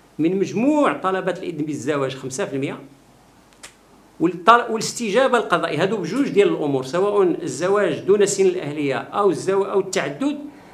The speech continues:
هادو جوج ديال الأمور يخضع-، ي-، تيخضعوا للإذن ديال القاضي، يعني تمارس هذه رخص واستثناءات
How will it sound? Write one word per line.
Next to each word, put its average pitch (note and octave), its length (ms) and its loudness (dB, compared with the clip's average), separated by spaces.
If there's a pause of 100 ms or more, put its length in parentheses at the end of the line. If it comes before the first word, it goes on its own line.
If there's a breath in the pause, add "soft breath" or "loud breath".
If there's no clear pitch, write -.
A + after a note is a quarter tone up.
هادو F#3+ 440 4
جوج G3+ 280 -4
ديال G#3 220 2
الأمور A#3 400 0
يخضع-، F#3+ 500 -2
ي-، F3+ 260 -4
تيخضعوا F#3+ 680 0
للإذن G#3 640 0 (200)
ديال F#3+ 200 2
القاضي، D#3 500 0 (160)
يعني G3 340 -4
تمارس G3 880 -2
هذه E3 380 -2
رخص G3+ 380 0
واستثناءات F#3 920 -4